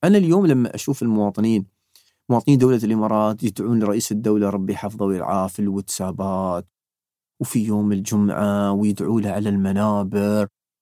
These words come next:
ويدعوا له يعني في، في الميالس ويدعوا له على حالات الواتساب وفي التويتر وفي الفيسبوك وإنستغرام.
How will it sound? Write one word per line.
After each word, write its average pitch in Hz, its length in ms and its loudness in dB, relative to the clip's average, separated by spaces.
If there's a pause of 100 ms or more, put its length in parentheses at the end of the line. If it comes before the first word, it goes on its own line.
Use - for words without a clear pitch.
ويدعوا 123 580 4
له 113 100 6
يعني 113 480 2
في، 117 360 4
في 120 420 2 (420)
الميالس 110 1200 4
ويدعوا 123 400 4
له 120 80 2
على 117 220 0
حالات 113 500 0
الواتساب 113 840 2
وفي 117 140 -6
التويتر 120 680 2
وفي 117 120 -2
الفيسبوك 117 600 -2
وإنستغرام. 120 640 0